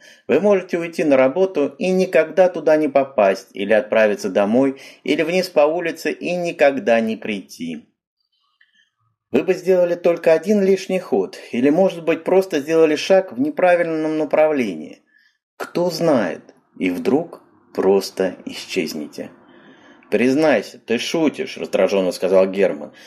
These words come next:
«Ты всё это выдумал, чтобы скоротать время, не так ли?» Он слово уставился на него, затем взял газету. «Конечно», сказал он, «я только что это всё придумал.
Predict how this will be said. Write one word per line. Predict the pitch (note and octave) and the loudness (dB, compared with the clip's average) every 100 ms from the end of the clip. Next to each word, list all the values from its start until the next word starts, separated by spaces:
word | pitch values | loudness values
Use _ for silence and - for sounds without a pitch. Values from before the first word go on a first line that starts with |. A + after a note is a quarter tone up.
| - | -14
«Ты | - | -8
всё | - C3+ | -4 -2
это | B2 C#3+ | 0 0
выдумал, | E3 C3 G#2 E2+ | 0 -2 -2 -4
чтобы | - F#2+ G2 | -6 -6 -4
скоротать | - F#2 - - | -2 0 0 -2
время, | - E3+ G2+ | 0 -2 -2
не | F2 | -4
так | G2 D3+ C3+ - | 0 2 2 -4
ли?» | D2+ - _ _ _ _ _ _ _ _ _ _ _ _ _ | -18 -20 _ _ _ _ _ _ _ _ _ _ _ _ _
Он | _ D#3+ F#3 | _ 0 0
слово | - F3 E3 D#3+ D#3 - - _ - | 2 2 4 2 -2 -20 -20 _ -4
уставился | D3 - G3 G3 F#3 F3 E3+ | -4 2 4 4 2 0 -4
на | D#3+ | -2
него, | C#3+ A2 F#2 F#2 G2+ - _ | 0 0 -2 -6 -8 -16 _
затем | - A#2 - G3 | -2 0 2 -2
взял | B2+ C3 B2+ | 2 2 2
газету. | G2 E2+ F2+ G#2+ - - _ _ _ _ | 0 -4 -8 -8 -10 -20 _ _ _ _
«Конечно», | - A2+ C3 D#3+ - - - | -2 0 0 -2 -6 -16 -18
сказал | - D#2 E2+ E2+ D#2+ | -4 -2 2 0 0
он, | D2+ - - - - _ | -4 -10 -20 -20 -20 _
«я | F#2+ F2+ | 0 0
только | - D#3 F#3 - | 2 2 2 -4
что | E3+ - D3+ | -10 0 2
это | C#3 - | 2 0
всё | - - G2 | -6 0 0
придумал. | - - F#2 E2 E2 D#2 - | 0 -2 -2 -4 -4 -4 -8